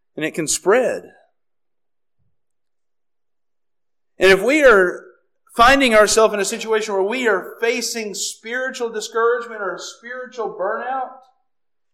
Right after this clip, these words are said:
remember this point. Remember that we have been freed from sin.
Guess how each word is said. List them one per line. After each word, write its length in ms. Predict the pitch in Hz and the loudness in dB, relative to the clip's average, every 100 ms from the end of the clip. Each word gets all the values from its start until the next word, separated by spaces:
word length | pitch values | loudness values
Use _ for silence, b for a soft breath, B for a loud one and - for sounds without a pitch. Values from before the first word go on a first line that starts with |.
| _ _ _ _ _ _ | _ _ _ _ _ _
remember 880 | 214 226 208 220 311 320 277 254 240 | -4 -4 -4 -4 -4 -4 -6 -6 -6
this 300 | 240 262 - - | -6 -8 -10 -16
point. 420 | 240 233 180 131 - _ _ _ _ _ _ _ _ | -12 -10 -10 -14 -20 _ _ _ _ _ _ _ _
Remember 680 | 233 240 240 294 285 247 214 | -10 -10 -10 -12 -10 -10 -8
that 280 | 214 214 208 _ _ _ | -8 -10 -12 _ _ _
we 360 | 180 233 320 311 | -20 -16 -14 -10
have 340 | 240 240 - | -4 -4 -4
been 300 | 208 214 196 - _ | -12 -16 -16 -20 _
freed 640 | 226 269 240 170 127 110 - _ _ _ _ _ _ _ _ _ _ | -16 -14 -14 -14 -16 -18 -20 _ _ _ _ _ _ _ _ _ _
from 180 | 185 175 | -16 -14
sin. 500 | - 180 151 110 104 | -14 -12 -12 -14 -20